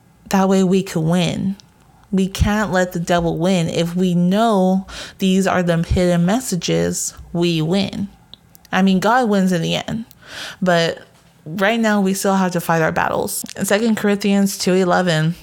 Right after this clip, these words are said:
it also says, "So Satan will not outsmart us, for we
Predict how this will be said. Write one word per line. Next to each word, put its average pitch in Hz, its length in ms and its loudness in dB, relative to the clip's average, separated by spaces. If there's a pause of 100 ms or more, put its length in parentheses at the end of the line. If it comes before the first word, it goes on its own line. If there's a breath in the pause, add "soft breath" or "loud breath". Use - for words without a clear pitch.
(760 loud breath)
it 175 200 0
also 180 300 0
says, 190 340 2
"So 170 140 2
Satan 180 500 0
will 170 140 0
not 170 260 2
outsmart 196 520 0
us, 180 320 -2 (220 loud breath)
for 190 160 0
we 190 520 0